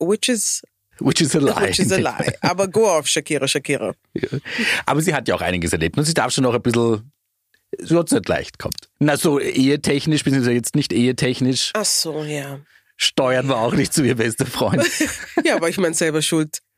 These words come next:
Speaker 1: Kein Mitleid.
Speaker 2: Kein
Speaker 1: Du
Speaker 2: Mitleid.
Speaker 1: kannst Steuern hinterziehen, wenn du reich bist. Du musst aber nicht.
Speaker 2: <laughs> It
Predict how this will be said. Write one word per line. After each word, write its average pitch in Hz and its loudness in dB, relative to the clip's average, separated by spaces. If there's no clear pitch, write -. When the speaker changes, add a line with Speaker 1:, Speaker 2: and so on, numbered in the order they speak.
Speaker 1:
Kein 190 0
Mitleid. 151 0
Speaker 2:
Kein - -6
Speaker 1:
Du 165 -4
Speaker 2:
Mitleid. - -8
Speaker 1:
kannst 151 -2
Steuern 226 0
hinterziehen, 262 0
wenn 254 0
du 262 2
reich 233 -2
bist. 277 -2
Du 381 4
musst - 0
aber 117 -2
nicht. - -6
Speaker 2:
<laughs> - -2
It 147 -2